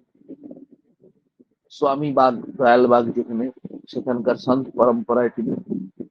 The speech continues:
দীক্ষা গ্রহণ করেছিলেন। স্বামীজি মহারাজ তার ইয়ে ছিলেন। এবং এই যে আমরা নাম করি রাধাস্বামী নাম,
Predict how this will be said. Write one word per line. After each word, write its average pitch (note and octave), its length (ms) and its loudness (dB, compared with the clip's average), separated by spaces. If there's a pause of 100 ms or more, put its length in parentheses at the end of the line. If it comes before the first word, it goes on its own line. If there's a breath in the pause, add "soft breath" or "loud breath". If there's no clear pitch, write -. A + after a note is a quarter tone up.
দীক্ষা C3+ 280 0
গ্রহণ C3 360 0
করেছিলেন। C3+ 520 -2
স্বামীজি B2 440 -4
মহারাজ B2 360 0 (120)
তার A#2 180 0 (500)
ইয়ে C3+ 160 0
ছিলেন। D3+ 340 0 (500)
এবং D3+ 220 4
এই E3 120 6
যে E3+ 120 8
আমরা D3+ 260 4
নাম C#3 340 4
করি C#3 280 4
রাধাস্বামী B2 720 0
নাম, A2 340 -2